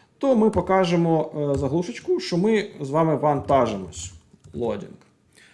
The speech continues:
Тепер питання. Де ми і як ми візьмемо юзера? Для цього у нас є відповідні методи і функції в Firebase. І перше, що нам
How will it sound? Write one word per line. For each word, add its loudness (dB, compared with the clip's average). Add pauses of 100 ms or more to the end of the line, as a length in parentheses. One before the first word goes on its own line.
(340)
Тепер 2
питання. 2 (340)
Де 2
ми 0
і -4
як 2
ми 0
візьмемо -2
юзера? -2 (500)
Для 0
цього 4
у -6
нас -2
є 2
відповідні 0 (1120)
методи 2
і -4
функції -8 (240)
в -6 (1200)
Firebase. 0 (580)
І 0
перше, 0
що -4
нам 0